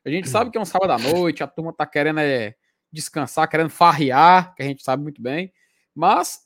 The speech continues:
fiquem à vontade pra deixar o like, tá? A gente fica à vontade pra deixar o like aí aos fiéis que estão permanecendo aqui hoje,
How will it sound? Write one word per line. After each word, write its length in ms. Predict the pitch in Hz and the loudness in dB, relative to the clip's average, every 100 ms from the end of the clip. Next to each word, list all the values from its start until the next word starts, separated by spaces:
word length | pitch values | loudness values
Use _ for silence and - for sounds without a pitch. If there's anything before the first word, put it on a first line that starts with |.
| - - | -10 -4
fiquem 240 | 277 320 | -4 -4
à 60 | 277 | -2
vontade 360 | 254 202 214 | -2 -2 -6
pra 120 | 247 | -4
deixar 240 | 233 - 262 | -4 -4 0
o 60 | |
like, 260 | 233 202 - | 2 0 0
tá? 260 | 160 175 _ - 127 | -2 -2 _ -16 -12
A 120 | 117 | -10
gente 180 | 135 135 | -10 -10
fica 200 | 151 165 | -8 -6
à 40 | |
vontade 320 | 156 151 147 | -6 -6 -6
pra 100 | 151 | -2
deixar 220 | 151 151 | -2 -2
o 40 | 135 | 0
like 260 | 143 143 | -2 -2
aí 200 | 135 147 - _ _ _ | -4 -4 -8 _ _ _
aos 280 | 123 135 - | -4 -4 -6
fiéis 520 | 170 143 156 147 - | 0 4 4 2 -4
que 80 | - | -10
estão 160 | 151 | -10
permanecendo 540 | 143 143 143 139 147 170 | -8 -6 -4 -4 -6 -8
aqui 180 | 214 | -2
hoje, 260 | 175 185 | -2 -2